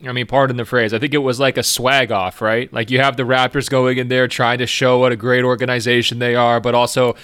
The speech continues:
you know, trying to show how they've moved on, uh, from Kawhi Leonard and, uh, you know, chuckling with him before the game and all these hugs and, and daps and everything.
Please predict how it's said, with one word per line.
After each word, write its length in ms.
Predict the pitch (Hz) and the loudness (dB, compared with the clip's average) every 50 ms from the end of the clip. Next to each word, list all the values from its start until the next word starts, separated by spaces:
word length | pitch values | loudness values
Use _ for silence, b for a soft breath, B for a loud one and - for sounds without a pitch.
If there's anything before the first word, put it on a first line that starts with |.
| B B B B | B B B B
you 80 | - 139 | -4 0
know, 140 | 131 123 120 | 0 0 0
trying 300 | - - 139 127 127 123 | 2 0 0 0 0 -2
to 40 | |
show 180 | 117 - 143 127 | -4 -2 0 0
how 140 | 120 123 123 | 2 2 0
they've 240 | 120 123 123 117 107 | 0 0 -2 -2 -2
moved 320 | 113 123 131 127 113 113 | -2 -2 -2 -2 0 0
on, 440 | 123 123 120 120 120 120 123 120 B B B B B B B - | 0 0 2 2 2 0 0 -2 B B B B B B B -4
uh, 160 | 131 117 113 | -2 0 0
from 260 | 107 - - 135 123 | 0 0 -4 -4 -4
Kawhi 400 | - - 131 123 120 120 120 123 | -4 -4 0 2 2 2 2 2
Leonard 600 | 120 120 123 120 120 123 123 123 123 123 120 113 | 0 -2 -2 0 0 0 0 0 0 0 0 0
and, 180 | 117 107 107 98 B B B B B - | -2 -4 -4 -8 B B B B B -6
uh, 160 | 117 107 104 120 | -4 -2 0 0
you 80 | 151 | 0
know, 180 | 139 131 120 117 - - 147 - - - | 0 0 0 -2 -4 -10 -14 -16 -14 -8
chuckling 600 | - - - - 160 127 127 - 135 135 131 127 | -4 -2 0 2 2 0 0 0 -2 0 0 2
with 200 | 127 131 127 - | 0 0 0 2
him 140 | 143 139 131 | 0 0 0
before 320 | 123 123 - - 139 135 | 0 -4 -2 0 0 0
the 100 | 131 131 | 0 0
game 500 | 131 120 139 131 131 127 123 127 123 120 | -2 0 2 2 4 4 2 0 0 0
and 120 | 123 120 127 | 0 0 2
all 120 | 123 123 | 2 2
these 200 | 123 131 131 123 | 2 0 -2 -2
hugs 420 | - 143 127 127 123 123 127 113 - | 0 2 4 4 4 4 2 -2 -4
and, 140 | 135 131 | -6 -4
and 180 | 139 131 123 120 | -4 -4 -4 -2
daps 440 | 131 131 123 123 120 120 120 - 143 | 0 2 2 4 2 2 0 -2 -4
and 80 | 127 | -4
everything. 600 | 123 120 123 120 - 131 123 120 120 120 120 120 | -4 -4 -4 -6 -6 -4 -4 -2 -2 -4 -6 -8